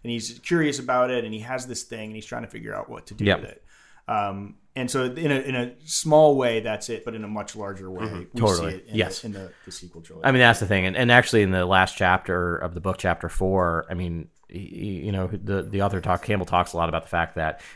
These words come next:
Speaker 2: people who use this use it multiple ways. There's multiple cycles within stories. That's not, not every myth is exactly following
Speaker 1: Yeah.
Speaker 2: this path to the letter.
Speaker 1: Yeah.
Speaker 2: So, yeah,
Speaker 1: Do
Speaker 2: I
Speaker 1: you
Speaker 2: think there are many cycles are definitely
Speaker 3: Mm-hmm.
Speaker 2: there.
Speaker 1: One more thing. I know,
Speaker 2: Yeah.
Speaker 1: I'm, I know you're itching to get in, Grant,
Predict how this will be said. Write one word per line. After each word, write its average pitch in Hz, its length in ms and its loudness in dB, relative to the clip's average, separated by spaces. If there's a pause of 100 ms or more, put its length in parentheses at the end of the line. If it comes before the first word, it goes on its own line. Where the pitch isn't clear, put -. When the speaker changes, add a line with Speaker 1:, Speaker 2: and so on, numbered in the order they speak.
Speaker 2:
people 110 240 2
who 107 60 6
use 95 360 2
this 85 300 -6
use 90 240 -6
it 85 240 -6
multiple 87 340 -6
ways. 107 280 4
There's 90 160 -6
multiple 90 300 -6
cycles 95 400 -2
within 90 260 -4
stories. 85 520 -4
That's 85 220 -6
not, 87 320 -2
not 95 200 -2
every 95 300 -6
myth 90 340 -6
is 82 140 -10
exactly 90 720 -6
following 85 440 -4
Speaker 1:
Yeah. 82 40 -8
Speaker 2:
this 80 140 -10
path 80 580 -10
to - 100 -14
the 78 60 -12
letter. 80 480 -6 (200)
Speaker 1:
Yeah. 113 380 -8
Speaker 2:
So, 78 340 -2 (140)
yeah, 98 100 -4
Speaker 1:
Do 87 40 2
Speaker 2:
I 85 60 2
Speaker 1:
you 85 40 -2
Speaker 2:
think 92 140 -2
there 87 100 0
are 85 60 0
many 87 160 -2
cycles 82 340 -4
are 82 40 -10
definitely 82 240 -6
Speaker 3:
Mm-hmm. 80 60 -4
Speaker 2:
there. 80 180 0
Speaker 1:
One 165 160 0
more 170 140 2
thing. 143 300 -4
I 131 60 -6
know, 131 140 4
Speaker 2:
Yeah. 131 80 10
Speaker 1:
I'm, 127 280 -6
I 135 40 -8
know 127 120 -6
you're 123 180 -4
itching 120 200 -10
to 113 80 -8
get 107 160 -6
in, 110 140 -6
Grant, 104 320 -10